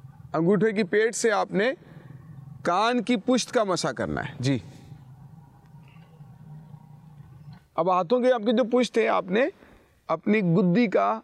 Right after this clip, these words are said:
मसा करना है। जी, करके बताएं आराम से, ऐसे।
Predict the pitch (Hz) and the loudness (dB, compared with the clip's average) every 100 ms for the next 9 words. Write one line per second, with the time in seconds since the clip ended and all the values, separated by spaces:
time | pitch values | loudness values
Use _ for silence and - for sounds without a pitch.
0 | _ 170 175 180 - 202 196 165 151 139 | _ 2 4 4 2 0 0 -2 -2 0
1 | 139 127 151 151 - _ _ - - 143 | 0 0 0 0 -4 _ _ -18 -4 2
2 | 165 - 170 190 170 170 151 143 143 127 | 2 2 0 0 0 0 0 0 -2 -2
3 | 131 120 _ _ - 135 - | -4 -6 _ _ -4 -2 -4